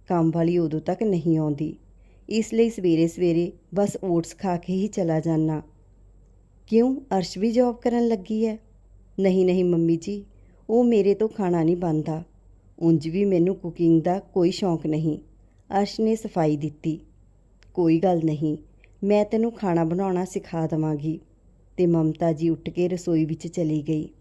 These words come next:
"ਦੇਖੋ ਨਿਤੇਸ਼, ਆਪਣੀ ਮੰਮੀ ਨੂੰ ਸਮਝਾ ਦਿਓ,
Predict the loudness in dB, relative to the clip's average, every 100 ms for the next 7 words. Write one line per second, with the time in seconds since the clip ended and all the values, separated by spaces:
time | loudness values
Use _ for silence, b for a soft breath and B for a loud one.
0 | _ _ _ _ -18 -2 -2 0 2 2
1 | 2 0 -2 -4 -20 -20 b b -6 -2
2 | 2 4 4 4 4 4 2 0 0 -2
3 | -4 -6